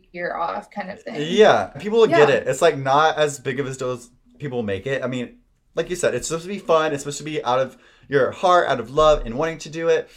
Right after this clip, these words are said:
Speaker 2: And I'm ready to get into it, Chloe. So what is your main tip, main guide, main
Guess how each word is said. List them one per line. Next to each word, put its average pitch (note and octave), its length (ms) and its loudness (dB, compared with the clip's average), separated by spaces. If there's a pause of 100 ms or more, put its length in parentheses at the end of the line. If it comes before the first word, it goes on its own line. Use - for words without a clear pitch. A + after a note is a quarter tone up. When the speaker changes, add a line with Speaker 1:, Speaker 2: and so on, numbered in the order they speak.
(280)
Speaker 2:
And E3 400 2
I'm D#3+ 160 0
ready F#4+ 300 0 (220)
to - 100 -8
get - 140 0
into F3+ 320 -2
it, E3 100 0
Chloe. B2 260 0
So D3+ 200 2
what C#3+ 220 2
is A#3+ 240 0
your F3+ 560 0 (1160)
main F#3+ 380 2
tip, E3+ 500 2
main C#3+ 380 -6
guide, C3+ 520 0
main B2+ 580 -10